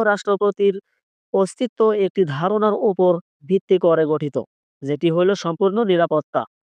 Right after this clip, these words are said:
তারা সারা পৃথিবী থেকে মানুষ এনে বলেছে, "এখানে কোনো ভয় নেই।" সেই নিরাপত্তার সঙ্গে অর্থনৈতিক স্বার্থও যুক্ত। কিন্তু এবার ইসরায়েলের সেই নিরাপত্তা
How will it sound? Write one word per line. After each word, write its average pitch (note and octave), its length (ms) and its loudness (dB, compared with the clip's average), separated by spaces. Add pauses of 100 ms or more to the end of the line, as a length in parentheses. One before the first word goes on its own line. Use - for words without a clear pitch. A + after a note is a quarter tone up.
(160)
তারা G#3 240 4
সারা A3 340 2
পৃথিবী A#3+ 380 -2 (100)
থেকে G#3 300 -2
মানুষ F#3+ 360 0 (220)
এনে F3+ 280 2 (140)
বলেছে, E3+ 420 -2 (640)
"এখানে F#3+ 480 -2
কোনো F#3 320 2 (380)
ভয় D3+ 300 -2
নেই।" C3+ 180 -4 (440)
সেই A#3 260 0
নিরাপত্তার A3 600 0
সঙ্গে G#3 480 0
অর্থনৈতিক F#3+ 720 0
স্বার্থও G#3 540 -2
যুক্ত। C#3+ 280 -4 (840)
কিন্তু D#3+ 300 -2
এবার F3 280 4
ইসরায়েলের F3 440 0
সেই F3 240 -4
নিরাপত্তা F#3 560 -2